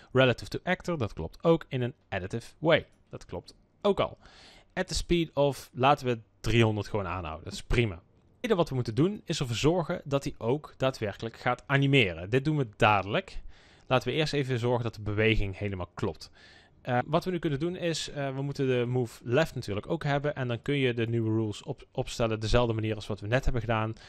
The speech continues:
Maar je kunt ook een rule kopiëren door, eh, alt ingedrukt te houden en move right te slepen naar onder move right. En dan voegt hij een kopie van de rule toe.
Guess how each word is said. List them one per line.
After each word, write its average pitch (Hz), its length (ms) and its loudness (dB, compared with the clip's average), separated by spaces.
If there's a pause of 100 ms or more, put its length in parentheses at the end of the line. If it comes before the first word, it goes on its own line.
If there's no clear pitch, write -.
(160)
Maar 113 120 2
je 110 100 2
kunt 120 320 -2
ook 139 300 2
een 131 240 -4
rule 117 420 0 (160)
kopiëren 123 800 4 (320)
door, 120 380 2 (340)
eh, 110 200 -4 (160)
alt 175 320 2
ingedrukt 151 460 -2
te 127 80 -4
houden 120 400 0 (340)
en 113 320 -4 (120)
move 131 340 0
right 107 500 2 (120)
te - 120 -14
slepen 139 800 2
naar 120 240 -4
onder 117 320 -2
move 104 320 -2
right. 87 280 -2
En 117 120 -10
dan 107 120 -4
voegt 117 240 -2
hij 110 180 -2 (640)
een 120 180 -4
kopie 143 500 0 (280)
van 131 240 -2
de 120 100 4
rule 117 360 4 (200)
toe. 98 240 -4